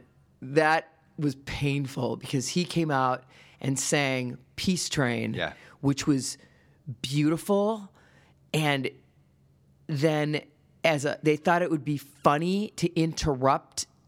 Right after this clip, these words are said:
Speaker 1: that song partway through, and, um, Ozzy Osbourne came out. So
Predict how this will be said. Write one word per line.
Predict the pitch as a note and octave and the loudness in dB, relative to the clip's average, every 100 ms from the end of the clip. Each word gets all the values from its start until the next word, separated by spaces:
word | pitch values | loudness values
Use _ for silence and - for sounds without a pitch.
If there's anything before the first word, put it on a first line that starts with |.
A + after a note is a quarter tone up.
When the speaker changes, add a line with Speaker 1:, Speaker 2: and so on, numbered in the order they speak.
| _ | _
Speaker 1:
that | C#3+ D3+ - | 0 0 0
song | - D#3+ D3+ D#3+ | 2 2 2 -2
partway | - D#3+ D#3 D#3 C#3+ | 0 2 2 0 0
through, | - D3+ D3+ D3+ D#3+ - - - - | 0 2 2 2 -2 -6 -20 -20 -2
and, | D3+ C#3+ C#3 - | 0 2 -2 0
um, | C#3 B2 - | 0 0 2
Ozzy | D3+ D#3 D#3 - | 2 2 0 2
Osbourne | D3+ D#3 C#3 C3+ | 2 0 -2 -4
came | A#2+ D3 C3+ | -2 -2 2
out. | C3 B2 - _ _ | 0 0 -6 _ _
So | - G3+ F3+ | 2 4 4